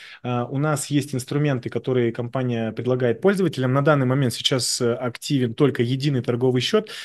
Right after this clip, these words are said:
два других инструмента в плане разработки в продуктовом бэклоге. Э, единый торговый счёт, э, он позволяет, э, подключиться, то есть,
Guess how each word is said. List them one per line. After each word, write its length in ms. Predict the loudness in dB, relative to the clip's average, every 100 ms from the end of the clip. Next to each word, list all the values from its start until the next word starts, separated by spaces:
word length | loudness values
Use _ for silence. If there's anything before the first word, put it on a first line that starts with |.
| -4
два 160 | 4 6
других 320 | 6 0 0
инструмента 720 | -4 0 2 2 4 4 4 2
в 360 | -2 2 2
плане 280 | 4 2 4
разработки 520 | 2 0 0 0 -2
в 60 | -6
продуктовом 440 | -4 -2 0 0
бэклоге. 400 | 0 0 0 -2 -10 -16 -18 -18 -20 -8
Э, 280 | -2 0 0 0
единый 300 | 2 4 4
торговый 400 | 4 6 6 6
счёт, 420 | 6 4 4 -4 -6
э, 680 | -2 0 0 0 2 0 0
он 300 | 0 2 0 -2
позволяет, 720 | 0 2 2 4 6 6 2 -2
э, 580 | 0 0 0 -2 -4 -4
подключиться, 600 | -6 -2 -2 0 -2 -4 -4
то 80 | -4
есть, 260 | -6 -10